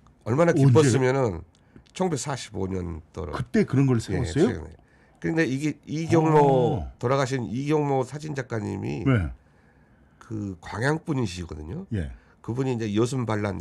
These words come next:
Speaker 1: 이런 쪽 사진 다큐멘터리로 아주 유명하신 작가님이신데
Speaker 2: 예.
Speaker 1: 그분이 찍었던 사진이 그대로 한
Speaker 2: 아,
Speaker 1: 장이
Speaker 2: 남아있-,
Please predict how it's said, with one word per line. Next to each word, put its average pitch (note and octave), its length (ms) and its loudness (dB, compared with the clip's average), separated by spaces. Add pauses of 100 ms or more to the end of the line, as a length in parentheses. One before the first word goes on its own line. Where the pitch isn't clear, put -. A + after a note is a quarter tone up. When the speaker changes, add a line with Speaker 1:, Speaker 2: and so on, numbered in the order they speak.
Speaker 1:
이런 G2+ 480 -4
쪽 F2+ 220 -12 (400)
사진 D3 240 -6
다큐멘터리로 F#2+ 680 -4
아주 F2 260 -8
유명하신 F#2 720 -6 (380)
작가님이신데 E2+ 1000 -10
Speaker 2:
예. D#2+ 220 -4 (800)
Speaker 1:
그분이 F3+ 480 2
찍었던 F3 540 0
사진이 C3 640 -6 (100)
그대로 B2 280 0 (180)
한 E3 160 -6
Speaker 2:
아, - 20 -6
Speaker 1:
장이 D3+ 140 2
Speaker 2:
남아있-, A2+ 320 4